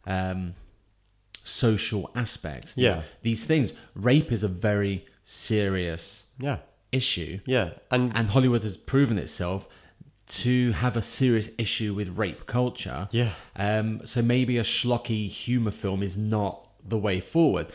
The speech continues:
Speaker 2: Hmm.
Speaker 1: Things like, "I Spit in Your Grave and Last House on the Left," are appropriate ways because they are sort of get in the dirt horror films
Speaker 2: Yeah, they are.
Speaker 1: made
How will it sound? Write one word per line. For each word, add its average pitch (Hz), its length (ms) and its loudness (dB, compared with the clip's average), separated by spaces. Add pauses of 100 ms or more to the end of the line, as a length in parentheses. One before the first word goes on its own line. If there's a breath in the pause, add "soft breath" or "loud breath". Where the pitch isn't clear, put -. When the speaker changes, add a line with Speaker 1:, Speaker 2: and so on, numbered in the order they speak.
(200 loud breath)
Speaker 2:
Hmm. 92 100 -4
Speaker 1:
Things 165 260 6
like, 131 300 4
"I 127 80 -2
Spit - 240 4
in 120 80 -2
Your 117 100 4
Grave 120 320 4
and 113 120 2
Last 113 260 0
House 110 280 0
on 107 80 2
the 104 60 2
Left," 104 400 2 (760 loud breath)
are 135 500 6 (480)
appropriate 110 560 2
ways 92 360 0
because 110 320 0
they 117 160 6 (100)
are 123 360 2 (1400 loud breath)
sort 123 300 0
of 123 100 -10 (220)
get 135 320 4
in 127 180 6
the 120 80 4
dirt 110 480 2
horror 131 380 6
films 73 500 -6
Speaker 2:
Yeah, 104 200 4
they 95 140 0
are. 92 140 0
Speaker 1:
made 117 640 4